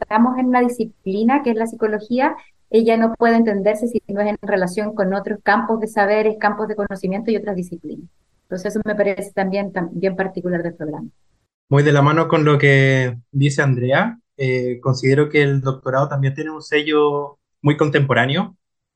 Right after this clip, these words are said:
Speaker 2: muy actualizado respecto a los debates, las discusiones, y en ese sentido también es crítico,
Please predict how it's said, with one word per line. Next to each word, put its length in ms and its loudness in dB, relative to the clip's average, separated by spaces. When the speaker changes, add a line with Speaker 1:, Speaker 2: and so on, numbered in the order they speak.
Speaker 2:
muy 180 2
actualizado 640 2
respecto 640 2
a 60 4
los 100 -4
debates, 400 -2
las 120 -6
discusiones, 1000 -2
y 60 0
en 60 2
ese 120 -2
sentido 540 4
también 320 2
es 260 -2
crítico, 580 -2